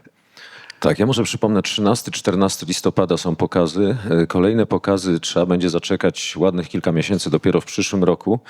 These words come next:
więc zachęcam wszystkich, e, proszę państwa, namawiajcie. Naprawdę dajemy rękę, albo nawet coś więcej, rękę, nogę, głowę, że warto ten spektakl zobaczyć. Nikt, to znaczy ja nie znam nikogo, kto, e,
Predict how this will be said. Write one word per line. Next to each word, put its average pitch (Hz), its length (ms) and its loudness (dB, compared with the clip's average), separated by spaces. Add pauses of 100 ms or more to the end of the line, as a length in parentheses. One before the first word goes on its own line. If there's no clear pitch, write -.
(340)
więc - 460 0
zachęcam 98 560 0
wszystkich, - 800 -2
e, 101 40 4 (800)
proszę 98 300 0
państwa, 87 340 0
namawiajcie. 87 640 2 (720)
Naprawdę 90 580 0
dajemy 90 480 2
rękę, 98 340 0
albo 85 180 2
nawet 82 240 0
coś 80 180 0
więcej, 87 400 0 (100)
rękę, 90 400 0
nogę, 82 260 2
głowę, 87 320 2
że 82 260 -6 (160)
warto 87 720 0
ten 85 120 0
spektakl 82 380 0
zobaczyć. 85 480 -2
Nikt, 120 460 -2 (400)
to - 120 0
znaczy 104 220 2
ja 95 120 4
nie 110 200 2
znam 101 220 2
nikogo, 82 340 2
kto, 80 420 0
e, - 40 -4